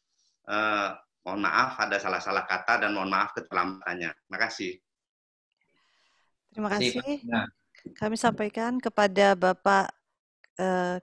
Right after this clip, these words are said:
Speaker 2: Ketut-, Ar-, Bapak Arsitek Ketuturan Nawiyarka selaku Ketua Umum I A I Nasional dan juga Bapak Sekjen I A I Nasional, Bapak Ariko Andika Bina.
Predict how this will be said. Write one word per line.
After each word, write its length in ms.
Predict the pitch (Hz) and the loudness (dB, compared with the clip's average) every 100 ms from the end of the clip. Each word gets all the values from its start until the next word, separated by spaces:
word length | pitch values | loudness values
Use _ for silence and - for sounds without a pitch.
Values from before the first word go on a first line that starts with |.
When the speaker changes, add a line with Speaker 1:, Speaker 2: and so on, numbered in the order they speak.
| _ _ _ | _ _ _
Speaker 2:
Ketut-, 400 | 202 - 190 - | -8 -6 -6 0
Ar-, 160 | 202 | 0
Bapak 320 | - 190 - 139 | 2 2 4 2
Arsitek 400 | - 208 - 196 | 2 -2 -2 -4
Ketuturan 400 | 196 196 190 185 | -2 2 2 0
Nawiyarka 720 | 185 180 170 - 202 208 220 | -2 0 -2 -2 0 0 0
selaku 640 | 208 180 175 - - 180 | -2 -2 -2 -4 -8 -6
Ketua 800 | 180 - 185 175 170 165 160 160 _ - | -6 -4 -2 2 2 2 -2 -8 _ -8
Umum 400 | 185 180 175 170 | -6 -4 -6 -6
I 160 | - | -4
A 160 | 175 170 | -2 -2
I 160 | - 185 | -4 -6
Nasional 800 | 175 - 180 170 180 208 247 202 | -8 -8 -8 -6 -2 -2 -2 -4
dan 160 | 175 | -6
juga 380 | 175 175 175 175 | -4 -2 0 0
Bapak 320 | 165 165 - | 0 -2 -4
Sekjen 560 | - 175 - 160 185 170 | -4 -8 -8 0 0 0
I 160 | - 170 | -6 -4
A 80 | |
I 160 | 165 170 | -4 -6
Nasional, 800 | 175 170 - 180 175 180 190 196 - - - - | -10 -12 -8 -6 -4 -2 -2 -6 -12 -18 -18 -10
Bapak 320 | 170 - 156 | -6 2 2
Ariko 220 | 165 180 175 | 2 -2 -2
Andika 320 | 170 180 170 | -4 -6 -6
Bina. 480 | 170 175 185 208 | -8 -8 -6 -6